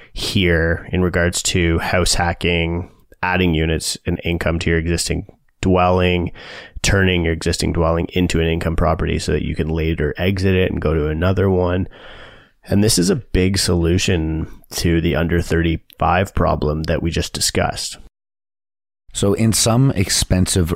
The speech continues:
Speaker 2: urban markets, densification has produced a high number of properties with multiple residential units, such as rental apartment buildings and condominium apartment towers.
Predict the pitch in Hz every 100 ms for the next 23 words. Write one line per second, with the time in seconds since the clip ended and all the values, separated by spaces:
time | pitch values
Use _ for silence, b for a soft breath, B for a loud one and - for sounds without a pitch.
0 | - 87 82 92 90 80 82 80 80 -
1 | 85 80 - - 78 92 95 - 107 -
2 | 82 - 82 76 78 76 - - 85 87
3 | 82 - 80 76 - 110 107 110 101 92
4 | 85 82 - 80 78 85 82 73 78 78
5 | 78 85 92 90 95 92 90 73 78 80
6 | 80 78 76 76 82 104 113 101 - 85
7 | - 73 71 78 76 69 71 107 107 98
8 | 104 98 98 92 82 69 76 71 71 76
9 | 76 71 - 101 98 101 110 104 95 95
10 | 90